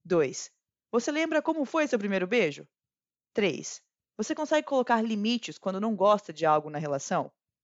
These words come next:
Quatro, qual é a sua parte favorita do corpo? Cinco, o que mais te atrai em uma pessoa? Seis, como foi sua primeira vez? Sete,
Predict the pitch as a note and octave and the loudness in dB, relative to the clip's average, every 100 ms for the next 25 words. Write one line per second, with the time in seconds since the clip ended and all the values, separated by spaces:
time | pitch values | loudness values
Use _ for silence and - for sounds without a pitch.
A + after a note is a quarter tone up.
0 | _ _ _ - G3+ - - - _ _ | _ _ _ 2 2 0 -10 -16 _ _
1 | _ - F#4+ G4+ F#4+ - D4+ C#4 C4+ C4 | _ -2 0 0 -2 -2 -2 0 -2 -2
2 | C4+ A#3+ D#4 C#4+ G#3+ A3+ G3 E3+ - B2 | -8 -4 -4 0 2 2 -2 -6 -4 -4
3 | C3+ - _ _ _ _ _ _ - - | -4 -18 _ _ _ _ _ _ -12 -6
4 | G3 - - _ _ _ - C4+ G4+ D#4+ | -6 -6 -12 _ _ _ -14 -4 -4 0
5 | D4+ - C#4 - A3 G3+ F#3+ F3+ F3 - | -2 0 -2 2 2 2 -2 -4 -6 -4
6 | B2+ - _ _ _ _ _ _ - - | -6 -6 _ _ _ _ _ _ -14 -2
7 | G#3 A3+ - - _ _ _ _ F#4 G#4+ | 0 -2 -12 -18 _ _ _ _ -2 0
8 | G4+ E4+ E4+ D#4 D#4 D#4 D4 B3+ D3 - | 0 -2 -2 -4 0 0 2 2 2 -4
9 | - _ _ _ _ _ _ - G3+ F3 | -16 _ _ _ _ _ _ 0 2 2
10 | - - | -2 -12